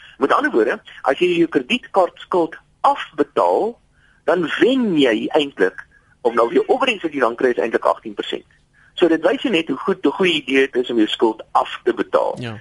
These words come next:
Speaker 1: So wees versigtig om te veel geld gaan leen, want dit kos jou 'n vreeslike spul geld.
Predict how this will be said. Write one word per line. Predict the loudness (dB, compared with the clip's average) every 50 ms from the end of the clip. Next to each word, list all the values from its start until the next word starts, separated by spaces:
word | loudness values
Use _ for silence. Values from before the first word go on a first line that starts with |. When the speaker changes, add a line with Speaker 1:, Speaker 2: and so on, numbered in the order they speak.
| -18 -10 -2
Speaker 1:
So | 0 0 2
wees | 2 0 0 0
versigtig | -2 -2 0 0 0 0 0 -2 -2
om | -2 -2
te | -2 0
veel | 0 2 0 0
geld | 0 2 2 0 0 0
gaan | -4 -6 -4 -4 -4 -4 -2
leen, | 0 2 2 0 0 -6 -12 -18 -20 -6 -2
want | 0 2 2
dit | 2 2 -2 _ _ _ _
kos | 0 0 0 0 -2 -2
jou | 0 2 2
'n | 0 0
vreeslike | -4 -6 -4 -4 -4 -4 -4 -2
spul | 0 0 0 0
geld. | 0 -2 -4 -4 -4